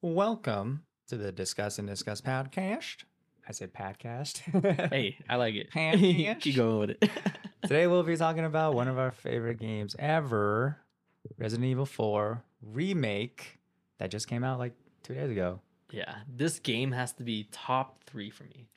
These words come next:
Speaker 1: Top
Speaker 2: Like,
Speaker 1: three?
Speaker 2: it, it, it's such ingrained, it's so ingrained in our childhood, 'cause you and I would play this game, like, we would, we played it probably, like, four or five times.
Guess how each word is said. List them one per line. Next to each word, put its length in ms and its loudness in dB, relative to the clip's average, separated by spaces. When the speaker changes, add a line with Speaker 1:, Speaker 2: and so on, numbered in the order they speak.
Speaker 1:
Top 100 -6
Speaker 2:
Like, 140 -8
Speaker 1:
three? 260 -6
Speaker 2:
it, 80 0
it, 400 0
it's 260 0
such 380 -2
ingrained, 680 -4
it's 300 -4
so 400 2
ingrained 500 -4
in 120 -4
our 100 -2
childhood, 640 -4
'cause 240 -8
you 160 -2
and 100 -2
I 100 -2
would 200 -8
play 180 -8
this 160 -8
game, 340 -12
like, 300 -14
we 120 4
would, 180 0
we 160 0
played 320 0
it 140 -4
probably, 240 -2
like, 180 -10
four 220 0
or 20 2
five 260 -6
times. 460 -12